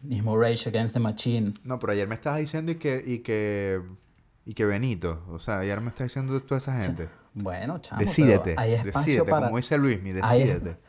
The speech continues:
Speaker 1: aquí, esto, somos musicólogos, aquí tenemos
Speaker 2: <laughs>
Speaker 1: espacio para toda la
Speaker 2: Exacto.
Speaker 1: música.
Speaker 2: Eh, muy bien, un aplauso
Speaker 1: El que, el
Speaker 2: para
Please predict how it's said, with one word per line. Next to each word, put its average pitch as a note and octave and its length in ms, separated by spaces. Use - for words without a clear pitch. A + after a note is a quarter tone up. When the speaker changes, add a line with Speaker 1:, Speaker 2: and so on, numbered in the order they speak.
Speaker 1:
aquí, A2+ 360
esto, C#3 360
somos E3+ 340
musicólogos, G#2 760
aquí A2+ 260
tenemos C3+ 480
Speaker 2:
<laughs> - 60
Speaker 1:
espacio A2 720
para A#2 280
toda G2+ 340
la A2 100
Speaker 2:
Exacto. G2 300
Speaker 1:
música. G2 420
Speaker 2:
Eh, G2 60
muy G#2 160
bien, F#2 220
un F#2 60
aplauso G#2+ 360
Speaker 1:
El A2+ 100
que, C#3 80
el B2+ 140
Speaker 2:
para - 20